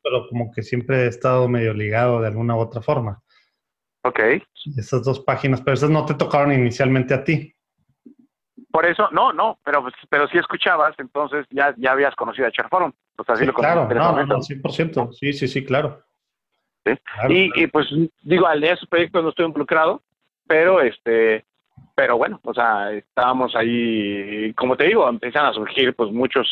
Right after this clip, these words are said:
Speaker 2: ideas, muchas iniciativas y varios proyectos, y, y qué bueno, bendito Dios, que, que, que empezamos, empieza a surgir la nueva evangelización en, en los medios de comunicación digital, que, que fue el, gracias a la apertura del internet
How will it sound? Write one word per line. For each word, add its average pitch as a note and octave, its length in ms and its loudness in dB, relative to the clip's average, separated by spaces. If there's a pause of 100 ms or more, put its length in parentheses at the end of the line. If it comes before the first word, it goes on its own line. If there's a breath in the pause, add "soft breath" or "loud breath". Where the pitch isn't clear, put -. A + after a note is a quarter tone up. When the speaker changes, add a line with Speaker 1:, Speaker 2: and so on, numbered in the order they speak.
Speaker 2:
ideas, B2 360 2
muchas B2 240 -6
iniciativas A#2+ 640 -2
y G#2 80 -2
varios A2 300 -2
proyectos, A#2 500 -2
y, A2 260 -2
y A2+ 40 -6
qué - 100 -2
bueno, C#3 320 2
bendito C3 360 0
Dios, B2+ 280 2
que, G2 220 -4 (400)
que, G2+ 720 4
que - 80 0
empezamos, A2+ 680 0
empieza A#2+ 360 0
a A2 40 0
surgir A2 280 -2
la B2 100 2
nueva B2+ 180 2
evangelización A#2+ 760 0
en, A2 260 -4 (420)
en A2 280 0
los A2+ 140 2
medios C#3 200 4
de C3 60 2
comunicación C3 800 0 (460)
digital, - 500 0
que, - 220 -4
que A#2 120 -2
fue C#3+ 600 4
el, B2+ 300 -2
gracias C3+ 360 0
a D3+ 60 0
la A#2+ 80 0
apertura B2 500 0
del G#2+ 180 0
internet - 340 -10